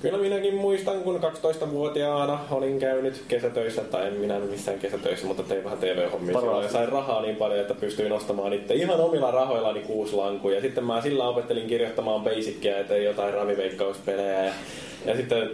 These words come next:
Speaker 2: Mm.
Speaker 1: myöhemmin totesin, että hei, tämähän voisi olla oikeastaan aika hauskaa tehdä työkseen tällainen joku koodin vääntäminen. Ja sitten
Speaker 2: Raviveikkauspeli.
Speaker 1: ja sit tota, niin reilu kymmenen vuotta myöhemmin huomasin yksi aamu töissä ollessani, että hei, mähän teen justiin sitä, mitä mä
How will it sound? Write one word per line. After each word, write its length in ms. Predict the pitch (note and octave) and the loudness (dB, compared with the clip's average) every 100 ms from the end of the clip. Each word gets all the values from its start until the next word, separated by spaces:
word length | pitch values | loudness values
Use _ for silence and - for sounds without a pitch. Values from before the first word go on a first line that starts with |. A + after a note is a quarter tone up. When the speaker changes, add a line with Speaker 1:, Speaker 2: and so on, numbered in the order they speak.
| - | -4
Speaker 2:
Mm. 460 | C3 A#2+ B2+ B2 | -4 -4 -6 -4
Speaker 1:
myöhemmin 680 | B2+ C3 B2 A#2 A#2 A#2 A#2 A2+ - | 2 2 4 2 2 0 -6 -12 -2
totesin, 380 | B2+ A#2 A#2 G#2+ | 0 2 0 0
että 200 | G#2+ A2+ | 0 0
hei, 140 | A#2 | 0
tämähän 240 | A#2 A#2+ A#2 | 0 0 0
voisi 180 | G#2+ | 0
olla 100 | A2+ | 0
oikeastaan 440 | A2 A#2 A2+ A2+ A2 | 0 0 0 0 0
aika 160 | G#2+ | 0
hauskaa 480 | A2+ G#2+ - G#2 G2 | 2 0 0 -2 0
tehdä 300 | G2+ G#2 G2+ F#2+ G2 | 0 0 -2 -4 0
työkseen 440 | A2+ G2+ F#2+ F#2 | 0 0 -4 -4
tällainen 400 | F#2+ F#2+ F#2+ F#2+ | -2 -2 0 0
joku 260 | F#2+ F#2+ F#2+ | 0 0 -2
koodin 420 | F#2+ G2 F#2 F2+ | 2 2 0 -2
vääntäminen. 460 | F#2 F#2 F#2+ G2 | -2 0 0 0
Ja 60 | F#2+ | 0
sitten 160 | A2+ A2 | -2 -2
Speaker 2:
Raviveikkauspeli. 760 | G#2+ - B2 - A#2+ A2+ A2+ - - | -2 0 -2 -2 -4 -4 -6 -6 0
Speaker 1:
ja 140 | A#2 A#2 | 0 0
sit 220 | - C3 B2+ | -2 -2 0
tota, 360 | A2 A2 A2 | 0 2 2
niin 320 | A2 A2+ G#2 - - - - - A#2+ - - | 0 0 -2 -6 -12 -12 -8 -6 -4 -6 -2
reilu 200 | A#2+ G#2+ | 0 0
kymmenen 360 | G#2 A2 G2+ G2 | 0 0 0 0
vuotta 240 | G#2 - | 0 0
myöhemmin 560 | G#2+ G2+ G2+ G2+ G2+ G2+ | 0 0 0 0 0 0
huomasin 540 | A2 G#2 G#2 G2+ G2+ F#2 | 0 0 0 -2 -2 -2
yksi 240 | G2 G2+ - | -2 -2 -2
aamu 260 | G#2 G2+ G2+ | -2 -2 -2
töissä 360 | G#2 G2+ - F#2 | 0 0 0 0
ollessani, 380 | G2 G2 G2 | 0 -2 -2
että 120 | F#2+ F#2 | -2 -2
hei, 100 | G2 | -2
mähän 280 | G2+ F#2+ F#2+ | -2 -2 -2
teen 220 | F2+ F2 | 0 -2
justiin 300 | F#2 - F2 | -4 -4 -4
sitä, 160 | G2 F2 | -2 -4
mitä 180 | F2+ | -4
mä 220 | F#2 F2+ | -2 -2